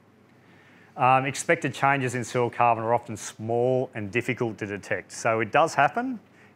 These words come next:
and we know it happens, and we probably have a fair idea why, but they're difficult to detect because of that variability. Um, and those labile forms of carbon can be easily lost.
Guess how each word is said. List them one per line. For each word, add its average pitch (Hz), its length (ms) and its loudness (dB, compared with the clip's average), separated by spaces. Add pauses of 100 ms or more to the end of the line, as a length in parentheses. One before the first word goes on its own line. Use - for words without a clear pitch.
and 110 100 -8
we 104 80 -4
know 131 220 6
it 151 60 0
happens, 143 340 2
and 117 40 -2
we 104 60 -4
probably 123 300 0
have 113 100 0
a 98 40 -10
fair 120 280 2
idea 113 260 0
why, 113 460 0 (640)
but 123 300 2 (380)
they're 113 200 0
difficult 117 460 -2
to 107 80 -10
detect 104 280 -8
because 101 240 -14
of 104 60 -8
that 101 120 -6
variability. 95 580 -8 (640)
Um, 123 360 4 (140)
and 135 240 2
those 135 180 4
labile 131 480 4
forms 123 320 -4
of 107 100 -6
carbon 113 380 0
can 110 160 -8
be 104 140 -4
easily 104 320 -4
lost. 92 480 -10